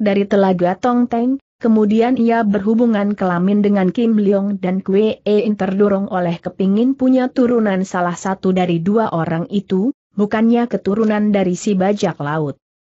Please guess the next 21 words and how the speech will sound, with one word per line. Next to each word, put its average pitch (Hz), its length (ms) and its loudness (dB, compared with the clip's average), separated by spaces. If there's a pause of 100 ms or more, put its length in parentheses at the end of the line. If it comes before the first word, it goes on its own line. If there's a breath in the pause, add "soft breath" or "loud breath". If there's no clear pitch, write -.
(160)
Jelas 185 400 0
sekali 185 480 -2
Bue 202 480 0
Hiang 220 640 2
cerita 202 480 -2
pada 214 320 -2
Pet 202 240 -8
Insut 202 400 -4
Bai, 202 400 0 (240)
yang 190 160 2
tidak 185 320 -2
memotong 214 560 2
pembicaraannya, 202 1200 -2 (160)
hingga 247 320 4
si 302 320 -4
Nona 233 400 -2
dapat 185 400 -2
bercerita 196 640 -2
dengan 190 320 0
lancar. 170 640 -2 (400)
Pet 269 160 -2